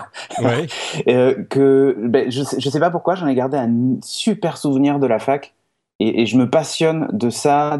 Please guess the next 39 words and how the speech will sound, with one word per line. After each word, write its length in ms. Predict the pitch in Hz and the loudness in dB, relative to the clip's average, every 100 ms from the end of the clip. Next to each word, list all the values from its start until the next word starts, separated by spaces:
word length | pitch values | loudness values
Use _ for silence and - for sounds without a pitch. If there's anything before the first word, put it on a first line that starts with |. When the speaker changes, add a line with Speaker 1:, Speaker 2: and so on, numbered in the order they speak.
| 131 | -4
Speaker 2:
de, 640 | 110 110 110 107 107 107 _ _ _ | -2 2 2 2 2 -2 _ _ _
de 80 | 120 | 0
voir 260 | 117 139 143 | 2 0 2
qu'à, 280 | 117 101 | 2 4
à 60 | 95 | 2
l'échelle 360 | 110 117 147 143 | 0 0 0 2
de 60 | |
la 100 | 123 | 0
planète, 340 | 110 117 131 135 | 2 0 0 -2
il 60 | 113 | -6
se 100 | - | -2
passe 180 | 113 113 | -2 -2
des 100 | 117 | -2
choses 360 | - 123 107 | 0 0 0
incroyables, 760 | 98 - 117 123 123 135 147 117 | -2 0 0 0 2 2 2 0
et 80 | 101 | -2
puis 200 | - 104 | -4 -6
surtout 340 | - 104 147 117 | -6 -2 0 0
l'influence 440 | 104 - 131 143 | -2 0 0 2
que 80 | 127 | -4
ça 200 | - 104 | 0 0
a 60 | 120 | 0
sur, 260 | - 101 | -2 -4
sur 180 | 90 110 | -4 -4
notre 260 | 107 98 101 | -2 -2 -4
vie, 240 | 110 123 | -2 0
euh, 80 | 98 | 0
de 100 | 92 | 0
tous 140 | 98 110 | -4 -2
les 100 | 107 | 0
jours. 260 | 131 233 - _ _ - - - - _ | 2 0 -2 _ _ -16 -14 -16 -20 _
Et 80 | 135 | 2
donc, 380 | 139 151 131 120 - | 4 2 0 -4 -2
euh, 680 | 107 107 104 104 104 104 104 | -2 2 2 2 2 2 2
Windscape, 640 | 104 160 160 - 160 214 226 - | 2 0 2 2 2 2 -2 -4
c'est, 640 | - - - 147 170 185 - | -18 -16 -2 2 2 2 0
euh, 240 | 120 120 - | 0 0 2
une 200 | 123 135 | 4 4
app. 220 | 151 | 2